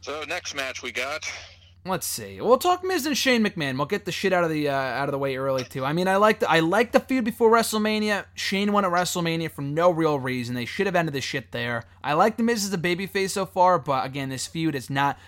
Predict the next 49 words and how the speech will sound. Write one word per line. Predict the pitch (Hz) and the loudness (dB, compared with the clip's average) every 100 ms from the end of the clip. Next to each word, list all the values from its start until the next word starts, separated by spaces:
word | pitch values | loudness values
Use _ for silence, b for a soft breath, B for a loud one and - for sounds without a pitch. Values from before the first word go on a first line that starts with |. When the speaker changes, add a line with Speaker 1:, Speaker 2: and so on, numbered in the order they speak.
| B | B
Speaker 2:
they | 165 | -2
have | 175 170 | 0 2
added | 185 202 175 135 - | 2 2 -2 -8 -10
no | 151 165 185 214 | -2 2 6 6
real | 190 175 180 175 175 | 6 2 4 6 4
layers | 160 156 160 160 143 - | 2 2 6 6 4 -2
to | - | -6
the | 160 | -6
feud | 127 156 147 | -6 -4 -4
since | 147 135 | -4 -6
WrestleMania. | 131 127 - 117 107 101 92 | -4 -6 -6 -8 -8 -10 -12
So | - | -8
I'm | 139 | -2
hoping | 139 175 190 | 2 2 2
this | 180 170 | -2 -6
is | 147 | -6
merely | 135 143 170 175 | -6 -2 -2 -2
being | 165 165 160 | -2 -2 -2
done | 135 131 131 b b | -2 -2 -6 b b
to | - | -12
give | 127 120 | -6 -4
Miz | 123 151 | -2 -2
a | 165 | 0
win | 165 | 2
over | 160 147 | 2 0
Shane, | 143 - 131 127 | -2 -4 -6 -6
and | 117 | -8
so | 131 | -8
we | 123 | -8
can | 123 | -2
all | 123 | -2
move | 123 113 104 | -2 -4 -8
on. | 90 80 - - - - - - | -12 -18 -20 -20 -20 -20 -20 -10
Speaker 1:
Yeah, | 113 87 | -10 -6
Miz | 117 127 | -6 -6
has | 110 - | -8 -10
gotta | 92 82 | -8 -10
win. | 78 78 - | -14 -20 -8
There's | 117 | -6
Speaker 2:
Mm-hmm. | 123 117 | -4 -6
Speaker 1:
just | 107 92 | -8 -12
no | 113 110 98 | -10 -10 -12
re-, | - B B B B | -16 B B B B
I, | 175 - 165 | -8 -6 -6
I | 170 | -6
got | 185 233 262 - 147 | -6 -6 -8 -14 -20
why | 117 113 117 120 123 127 135 92 | -12 -8 -6 -6 -6 -8 -10 -8
they | 131 113 | -6 -4
had | 113 110 107 104 92 | -6 -6 -8 -10 -12